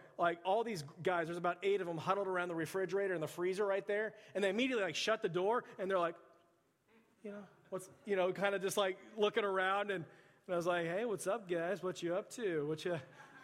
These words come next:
what you doing back there?" <laughs> And they're like, "Oh, nothing, just hanging, talking, you know, doing a few things." And I was like, "You're not really talking or anything." I was like, "What, what'd you put in that freezer right there?" They're like, "Oh, nothing. We're just nothing, just hanging out, just talking and stuff."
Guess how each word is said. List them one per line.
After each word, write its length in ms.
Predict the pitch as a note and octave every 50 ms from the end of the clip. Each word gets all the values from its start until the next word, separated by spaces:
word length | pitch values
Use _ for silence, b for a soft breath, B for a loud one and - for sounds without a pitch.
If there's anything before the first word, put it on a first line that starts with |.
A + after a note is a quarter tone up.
| - -
what 200 | F3 F#3 - G3+
you 60 | G3
doing 320 | F3+ G#3 A3 B3 C4 B3+
back 300 | A#3 A3 G#3 F#3+ F3 -
there?" 340 | - F#3 F3 D#3+ D#3+ D#3+ - - B B B B B B B B -
<laughs> 240 | - A#3 - - - D4+
And 100 | C4+ A3+
they're 100 | A3+ G#3+
like, 100 | G#3 G#3+
"Oh, 120 | C4 C#4+
nothing, 420 | A3+ F3+ E3 E3 E3 - A#3 A3 G#3 - _ _
just 200 | - C4+ A#3+ -
hanging, 300 | - E3+ D#3 E3 F3+ F#3+
talking, 420 | F#3 - F3+ E3+ E3+ D#3+ G3 G3+ F#3+ - -
you 80 | A#3+ G#3
know, 180 | F#3+ F#3+ G3+ G3+ B B B B B B B _
doing 160 | G3+ G3 G3
a 40 | F#3+
few 160 | - G3+ G3
things." 380 | F#3 - F#3 F3+ F3+ G3 G#3 G3
And 80 | G#3 G3
I 40 |
was 100 | G3 F#3
like, 180 | G3 F#3 F3 F3+ F3 - A#3 G#3+
"You're 160 | F3+ D#3 E3 F3
not 160 | F3+ E3 D#3
really 220 | D3+ D#3 D#3 D3+
talking 360 | D3 E3 E3+ F3+ E3 D#3+ E3+
or 60 | D3+ D3
anything." 200 | D3+ D3+ E3 E3+
I 40 |
was 100 | E3 D#3+
like, 140 | F3 E3 D3+
"What, 180 | D#3 F#3 - B B B B B B _
what'd 180 | - F#3+ -
you 60 | D#4+ B3
put 180 | - D4 C#4
in 60 | C4
that 160 | A#3 A3 G3+ -
freezer 420 | - - F#3+ F3+ F3 D#3 E3 F3
right 240 | E3 D#3+ D#3+ D#3 D3+
there?" 300 | D#3+ D3+ D3 F3 A3+ A3 B B B B B B B _
They're 100 | - G#3
like, 80 | G#3 G3
"Oh, 100 | A3+ A#3
nothing. 320 | A#3 B3 A#3+ - G#3+ F#3+
We're 60 | G#3
just 200 | A#3+ C4 - -
nothing, 240 | B3+ G#3+ F#3 F#3 - - D#4+ B3 G3+
just 180 | F#3+ A3 G#3+ -
hanging 240 | A3 A#3 A#3+ A3 A3+
out, 200 | A#3+ A3 E3 D3+
just 160 | G#3+ F#3 -
talking 360 | G3 F#3+ G3+ A3 - G#3+ E3
and 60 | D3+
stuff." 240 | D3 - E3 E3